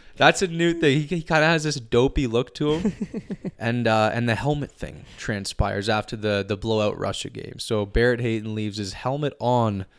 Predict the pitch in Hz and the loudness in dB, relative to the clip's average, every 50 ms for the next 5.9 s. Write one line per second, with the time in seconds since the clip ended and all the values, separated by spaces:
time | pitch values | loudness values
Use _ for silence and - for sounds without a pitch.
0 | _ _ _ _ _ - - 110 110 110 107 101 104 107 107 107 - - 113 104 | _ _ _ _ _ -6 -2 0 0 0 0 2 2 2 2 2 0 -2 -4 -4
1 | 101 98 98 101 - - 98 95 95 95 90 - 110 104 107 117 117 - - 120 | -4 -4 -4 -4 -6 -6 -8 -6 -6 -6 -6 -4 -4 -2 0 0 0 0 -2 -2
2 | 110 - - - - 117 113 - - - - - - 110 104 104 101 101 98 104 | -2 -4 -6 -6 -8 -8 -6 -6 -10 -10 -6 -2 0 0 0 0 0 -2 -4 -6
3 | - - - - - 123 117 117 113 123 123 123 123 123 120 - - - - 117 | -10 -12 -12 -4 -2 0 0 2 2 2 2 2 2 2 0 -2 -4 -4 -2 -2
4 | 104 101 95 - 110 - - - 120 110 107 113 - - 110 - - 98 95 104 | -2 -2 -4 -4 -6 -6 -6 -6 -4 -4 -2 -2 -2 -4 -6 -6 -8 -6 -4 -4
5 | 98 101 - - - 110 104 101 98 101 104 104 98 92 87 92 - | -2 -2 -2 -4 -4 -6 -8 -6 -6 -6 -4 -4 -6 -6 -10 -14 -20